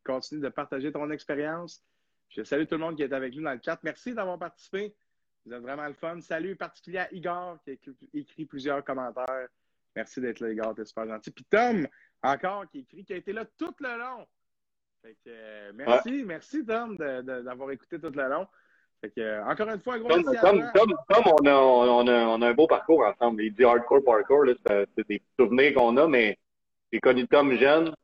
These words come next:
Speaker 2: On se parle encore régulièrement. C'est, euh, c'est une de mes belles fiertés, il le sait.
Speaker 1: Avec raison. Je suis convaincu que t'as un petit mot à jouer là-dedans, mon cher.
Speaker 2: Peut-être.
Speaker 1: Fait que, good job, Phil.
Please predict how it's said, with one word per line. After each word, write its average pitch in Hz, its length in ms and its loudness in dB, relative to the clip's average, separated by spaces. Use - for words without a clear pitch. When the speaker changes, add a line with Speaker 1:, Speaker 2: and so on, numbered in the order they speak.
Speaker 2:
On 104 160 0
se - 80 -20
parle 117 200 4
encore 117 320 4
régulièrement. 117 680 2
C'est, 101 400 0
euh, 95 440 -2
c'est 123 100 2
une 135 80 2
de 135 60 6
mes 135 120 6
belles 123 220 6
fiertés, - 320 -2
il 104 40 -10
le - 220 -12
sait. - 40 -14
Speaker 1:
Avec 110 260 -8
raison. 135 440 -2
Je - 60 -20
suis - 140 -20
convaincu 175 480 -6
que 170 100 -10
t'as 151 200 -12
un 135 140 -10
petit - 380 -20
mot 123 180 -16
à 113 80 -16
jouer 113 180 -14
là-dedans, 95 360 -14
mon - 160 -20
cher. - 200 -18
Speaker 2:
Peut-être. - 300 -12
Speaker 1:
Fait 104 140 -2
que, 107 260 0
good 143 220 -6
job, 185 240 -6
Phil. 175 300 -12